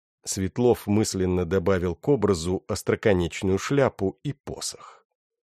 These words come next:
Увидев в проёме купе гостя, Мерлин растерялся и стал выглядеть ещё более растерянно, прочтя сопроводительную бумагу. Сенатор был человеком субординации.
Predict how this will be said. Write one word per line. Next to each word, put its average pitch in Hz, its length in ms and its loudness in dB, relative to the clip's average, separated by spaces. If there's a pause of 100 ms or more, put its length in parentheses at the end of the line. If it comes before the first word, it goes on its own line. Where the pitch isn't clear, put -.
(600)
Увидев 101 540 -2
в - 120 -20
проёме 90 480 0
купе 90 380 -4
гостя, 101 480 -2 (460)
Мерлин 95 500 2
растерялся - 840 -4 (580)
и 85 120 -6
стал 98 300 0
выглядеть 104 480 0
ещё 127 340 0
более 95 380 4
растерянно, 139 680 4 (380)
прочтя 160 600 4
сопроводительную 101 960 2
бумагу. 95 640 -2 (960)
Сенатор 104 720 0
был 110 320 2
человеком 101 680 2
субординации. 113 1120 -2